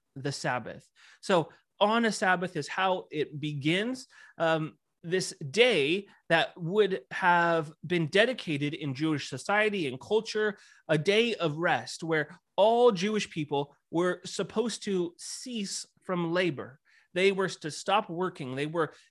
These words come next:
to, uh, cease their efforts, um, in physical labor, uh, especially. And this day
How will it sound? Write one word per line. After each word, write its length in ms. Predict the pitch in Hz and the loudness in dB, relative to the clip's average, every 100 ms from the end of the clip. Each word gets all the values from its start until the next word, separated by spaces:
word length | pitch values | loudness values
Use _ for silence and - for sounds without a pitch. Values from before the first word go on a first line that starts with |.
| _ | _
to, 280 | - 165 147 _ - | -2 0 0 _ -4
uh, 300 | 156 147 123 - 175 180 _ | 0 0 -2 -6 -10 -16 _
cease 600 | - - 226 226 220 - - _ _ - | -12 -10 -6 -6 -6 -8 -14 _ _ -2
their 180 | 170 - | 0 0
efforts, 640 | 196 180 - 123 - - - _ _ - | -2 -6 -6 -8 -8 -16 -18 _ _ -6
um, 300 | 147 143 139 - | -2 -2 -4 -6
in 240 | 151 147 - | -4 -4 -8
physical 460 | - 208 190 185 165 | -4 -2 0 -2 0
labor, 500 | 156 151 180 180 - _ _ | 0 0 -2 -4 -8 _ _
uh, 220 | 147 143 - | 0 2 0
especially. 720 | - - 165 - 160 196 202 _ _ _ _ _ _ _ _ _ _ - - | -4 -2 -2 -2 -2 -2 -6 _ _ _ _ _ _ _ _ _ _ -10 -2
And 100 | 180 | 0
this 160 | 165 | 0
day 520 | 147 214 247 151 170 | 0 2 4 2 0